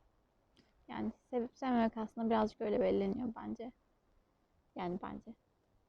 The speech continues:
Şimdi buradan gitme ihtimalimiz var birazcık. covid'den dolayı, koronavirüs sıkıntısından dolayı aslında on altı Mart'ta şey yapmışlardı.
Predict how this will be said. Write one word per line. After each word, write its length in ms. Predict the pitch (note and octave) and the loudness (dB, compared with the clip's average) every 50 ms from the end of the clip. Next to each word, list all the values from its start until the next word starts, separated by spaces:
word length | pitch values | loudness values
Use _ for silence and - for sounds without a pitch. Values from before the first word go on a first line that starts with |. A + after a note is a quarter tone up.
| _ _ _ _ _ _ _ _ _ _ _ | _ _ _ _ _ _ _ _ _ _ _
Şimdi 200 | - - C#4 C#4+ | -2 0 2 4
buradan 360 | C#4 C#4 C#4 C4 C#4 D4 D4 | 6 6 6 6 6 6 6
gitme 380 | C4 C4 - - C#4+ C#4+ C#4 - | 4 4 2 0 -2 -2 -2 -2
ihtimalimiz 680 | - - - - C4 B3+ B3+ B3 B3 B3+ C4 C4+ B3+ A#3 | -4 -6 -4 -2 2 4 4 6 6 6 6 4 4 4
var 240 | G#3+ G3 - A#3 | 4 4 2 2
birazcık. 640 | A#3 - G#3+ G#3 A3 - - A#3+ - - - - _ _ - - - - - - - _ _ _ _ _ _ _ _ _ _ _ _ _ - _ _ _ _ _ _ _ _ _ _ - - - | 0 -2 -2 -4 -4 -6 -8 -12 -14 -14 -20 -20 _ _ -20 -20 -20 -20 -20 -20 -20 _ _ _ _ _ _ _ _ _ _ _ _ _ -20 _ _ _ _ _ _ _ _ _ _ -14 -6 2
covid'den 800 | C#4+ C#4+ B3 C4 A3+ - - _ _ - B3 B3+ B3 A#3+ A#3+ A#3+ | 4 6 6 6 4 4 0 _ _ 2 2 4 6 6 6 6
dolayı, 300 | A#3 A3 A3 A3 A3 G#3+ | 8 8 8 6 6 4
koronavirüs 760 | - - C4+ B3+ B3 A#3+ A#3+ B3 A#3 A3+ A#3 A#3+ A#3+ A#3 - - - - - - - - _ - - - | 2 4 4 6 8 10 10 10 10 12 12 10 10 10 4 -4 -16 -20 -20 -20 -20 -20 _ -20 -20 -20
sıkıntısından 760 | - _ - A#3+ A#3 - - - B3+ A#3+ B3 B3 B3 A#3+ A#3 | -20 _ -2 -2 -2 -2 -4 -2 2 4 6 8 10 12 12
dolayı 480 | A3+ A3 A3 A3 A3 A3+ A#3+ C4 C#4 D4 - - - - - - - - - - - - - - - - - | 12 12 12 12 12 12 10 8 4 0 -4 -8 -16 -18 -18 -18 -20 -20 -20 -20 -20 -20 -20 -20 -20 -8 -4
aslında 440 | A#3+ A3 - - - A#3+ A#3 A#3+ | -4 -4 -4 0 4 6 6 8
on 120 | - A#3 A3+ | 10 10 12
altı 320 | A#3 A3 A3 - - - | 12 10 8 6 2 0
Mart'ta 340 | A#3 A3+ A3+ A3 - - - | 2 4 2 2 0 -2 -8
şey 180 | - - A#3+ A3+ | -6 -4 -2 -2
yapmışlardı. 760 | G#3+ G3+ - A#3 - - - G#3 G3+ G3 G#3 A3 - B3+ | -2 -2 -2 -6 -8 -8 -8 -8 -6 -4 -6 -6 -6 -10